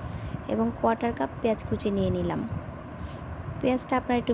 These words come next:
মিহি করে কাটার চেষ্টা করবেন। তো স্বাদ মতো লবণ দিয়ে দিয়েছি। এখন দিয়ে দিচ্ছি সরিষার তেল। এই রান্নায় তেলের পরিমাণটা একটু বেশিই লাগে, আর আপনারা চেষ্টা করবেন এখানে সরিষার তেলটাই ইউজ করার জন্য,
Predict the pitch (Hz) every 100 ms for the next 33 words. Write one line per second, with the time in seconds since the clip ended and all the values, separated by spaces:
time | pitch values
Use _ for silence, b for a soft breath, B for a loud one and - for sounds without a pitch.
0 | 220 233 247 240 220 202 196 202 196 -
1 | 190 - - - - - - - B B
2 | B B B - - 220 226 220 226 226
3 | 233 208 214 226 226 220 214 202 202 -
4 | 254 294 - - - - - - - -
5 | - - B B B - 208 220 247 233
6 | 226 226 - 254 226 208 208 196 - 185
7 | - - 226 247 247 247 220 220 233 233
8 | 226 226 220 - 202 202 - 214 190 185
9 | 185 254 - - B B B B 214 214
10 | 247 247 247 247 - 233 240 247 240 240
11 | 247 247 214 226 220 226 226 247 202 196
12 | - 196 180 180 185